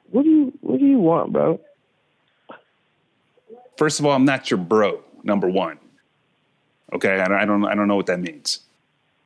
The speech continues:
Speaker 2: This isn't the hood. I'm not an ignoramus like yourself. So let's speak to each other
Speaker 1: Well,
Speaker 2: with professionalism.
Speaker 1: I
Speaker 2: Is that
Speaker 1: actually
Speaker 2: okay?
Speaker 1: make more annually than you do, so I really don't want to hear it.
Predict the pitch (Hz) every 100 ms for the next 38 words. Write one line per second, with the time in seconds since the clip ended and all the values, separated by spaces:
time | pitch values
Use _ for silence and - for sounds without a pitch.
0 | _ _ _ _ - 104 107 131 131 135
1 | 156 135 139 117 110 - _ _ _ _
2 | _ _ _ _ 98 101 104 110 120 117
3 | 113 113 98 - 90 117 - 98 80 _
4 | _ _ _ 107 107 - 127 117 123 117
5 | 117 113 110 104 - - 143 123 120 -
6 | 117 - 180 - 131 143 - 107 101 117
7 | 127 156 123 123 117 - 123 123 123 -
8 | 131 127 123 123 123 117 120 120 120 127
9 | - 113 113 113 120 120 120 120 120 120
10 | 113 120 135